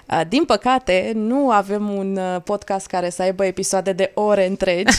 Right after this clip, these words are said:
<laughs> Ne, uh, ne limităm la scurt și drăguț. <clears throat> Uh, iar ultima mea întrebare pentru episodul nostru este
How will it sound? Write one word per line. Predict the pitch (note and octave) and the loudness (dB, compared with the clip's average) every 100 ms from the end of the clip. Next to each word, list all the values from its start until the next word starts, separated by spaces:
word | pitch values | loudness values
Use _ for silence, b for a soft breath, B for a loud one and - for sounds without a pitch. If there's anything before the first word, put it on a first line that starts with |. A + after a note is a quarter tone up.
| - | 0
<laughs> | A#3 - - - - - D4 C#4+ D5+ - C4+ | -4 -4 -4 -2 2 4 4 2 2 0 4
Ne, | B3 A#3+ A#3+ G3+ B2+ | 6 8 8 6 6
uh, | G#3 G#3 G#3 A3 | 6 6 6 4
ne | A3+ C#4+ | 4 4
limităm | D4+ C#4 C4 - A#3 B3+ D#4+ A#3 | 4 2 2 8 8 8 2 2
la | A3+ G3+ F#3 F#3 F3+ G#3+ | 4 4 4 4 2 0
scurt | - - E4 F4 | -4 0 -2 0
și | - C4 | -2 -2
drăguț. | G3+ F#3 F#3 E4+ - - - - | 0 0 0 -4 -6 -12 -16 -2
<clears throat> | D4 - A#3 C4+ C#4 - _ - | -2 2 2 2 -4 -14 _ -2
Uh, | G3+ G3 | 0 0
iar | G3 | 2
ultima | A#3 D4 C#4 A3+ | 2 0 0 -2
mea | A3 | -2
întrebare | A3+ G3 F#3+ A#3 C#4 D4+ D4 - - | -4 -4 -2 -2 0 -2 -6 -16 -8
pentru | G#3 G3+ G3+ F#3 | -8 -6 -6 -4
episodul | F3+ - G3+ F#3+ | -4 -4 -8 -6
nostru | F3+ F3+ - A3 | -8 -8 -8 -6
este | G#3 - - G3 F#3+ F#3 | -6 -6 -4 -2 -2 -2